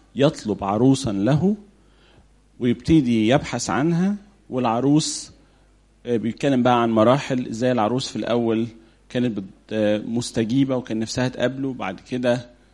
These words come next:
آه، تململت إن هي تقابله لما قعد يخبط على الباب، وهي قالت إن أنا، آه، نائمة وقلبي مستيقظ، وصوت حبيبي هوذا آت على الجبال طافراً إلى آخره.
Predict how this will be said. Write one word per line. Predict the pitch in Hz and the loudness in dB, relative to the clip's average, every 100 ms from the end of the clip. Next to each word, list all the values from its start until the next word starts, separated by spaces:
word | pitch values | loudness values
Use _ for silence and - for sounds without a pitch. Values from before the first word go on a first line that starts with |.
| _ _ _ - | _ _ _ -14
آه، | 113 110 107 101 | -4 -2 0 -2
تململت | - 120 120 117 131 143 123 | -2 0 2 2 2 2 0
إن | 117 117 | -2 -2
هي | 123 127 120 110 110 | -2 0 0 -2 -6
تقابله | - 98 113 123 | -6 -2 -2 0
لما | 117 110 | 0 0
قعد | 120 120 104 | 0 0 0
يخبط | 101 123 107 107 | -4 -6 -6 -6
على | 98 | -4
الباب، | 98 110 120 131 - _ _ _ _ _ _ - _ _ 107 | -4 -4 -6 -8 -20 _ _ _ _ _ _ -20 _ _ -2
وهي | 135 131 | 0 4
قالت | 123 131 120 - - - _ - | 4 2 0 -10 -18 -18 _ -10
إن | 123 | -2
أنا، | 123 127 123 135 127 131 127 - _ - | 0 0 2 2 2 0 -6 -18 _ -20
آه، | 113 117 117 113 | -8 -2 0 2
نائمة | 120 117 139 131 123 | 2 2 2 4 2
وقلبي | 113 135 127 123 | 0 -2 0 0
مستيقظ، | 120 - - 120 131 123 117 117 - _ _ _ | -2 -4 -4 -4 -4 -4 -4 -6 -16 _ _ _
وصوت | 107 - 131 123 | -14 -4 -2 -2
حبيبي | - 107 117 127 120 117 117 - - - _ _ - | -2 -2 0 0 0 -2 -2 -10 -20 -20 _ _ -2
هوذا | 117 123 113 87 117 | 2 2 0 2 0
آت | 120 113 | 0 -2
على | 104 110 | -2 -2
الجبال | 107 101 120 123 | -2 0 0 0
طافراً | 117 98 101 123 123 | -2 -4 -4 -2 -2
إلى | 113 110 | 0 -2
آخره. | 92 131 - 143 | -2 -4 -2 -4